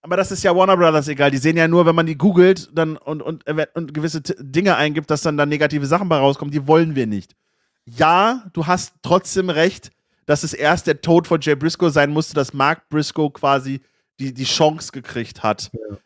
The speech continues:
Speaker 1: Das möchte ich aber nicht A W ankreiden tatsächlich,
Speaker 2: Nein.
Speaker 1: sondern das kreide ich allen anderen. Aber ja, ähm,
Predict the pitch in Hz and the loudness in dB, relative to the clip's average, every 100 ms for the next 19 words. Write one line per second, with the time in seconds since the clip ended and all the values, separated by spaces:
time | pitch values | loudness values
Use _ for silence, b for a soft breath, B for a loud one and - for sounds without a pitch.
0 | _ _ _ _ - 160 185 220 202 180 | _ _ _ _ -4 0 2 2 4 2
1 | 185 180 170 165 165 156 135 127 - 117 | 0 0 2 2 2 2 0 -2 -6 -4
2 | 110 110 117 110 139 156 139 131 - - | -4 -6 -8 0 4 4 4 2 -2 -2
3 | 143 151 147 147 - _ - 139 131 131 | 0 0 -2 -14 -20 _ 0 0 2 -2
4 | 113 127 135 143 160 170 - _ _ _ | -2 2 4 4 4 0 -8 _ _ _
5 | - 143 143 139 139 139 117 | -4 -2 -2 -6 -10 -12 -14